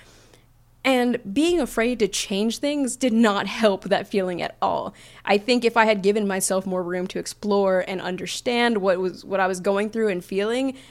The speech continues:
instead of just making myself feel guilty about the fact that I wanted to change things, it would have been much easier to come to the conclusion I came to, which was, yes, I love podcasting so much. I'm not gonna stop this podcast. I do it a little less frequently now,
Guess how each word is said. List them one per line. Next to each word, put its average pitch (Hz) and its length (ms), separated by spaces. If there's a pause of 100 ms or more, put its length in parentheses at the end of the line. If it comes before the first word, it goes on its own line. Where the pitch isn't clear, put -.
instead 202 300
of 196 100
just 196 280 (140)
making 202 320
myself 185 360
feel 190 160
guilty - 360
about 196 200
the 196 40
fact 185 220
that 185 80
I 175 60
wanted 165 280
to 180 60
change 175 320
things, 233 320 (300)
it - 40
would 311 120
have 302 100
been 269 160
much 202 280
easier 190 340
to 180 80
come 185 180
to 180 100
the 185 60
conclusion 180 420
I 165 60
came 233 280
to, - 160
which 180 260
was, 185 260
yes, 220 420
I 175 120
love 185 360
podcasting - 760
so - 340
much. - 320
I'm 202 200
not 220 200
gonna 202 160
stop 196 240
this 185 140
podcast. 180 600 (320)
I 202 140
do 269 200
it 285 120
a - 20
little 269 220
less 233 160
frequently 202 500
now, 190 400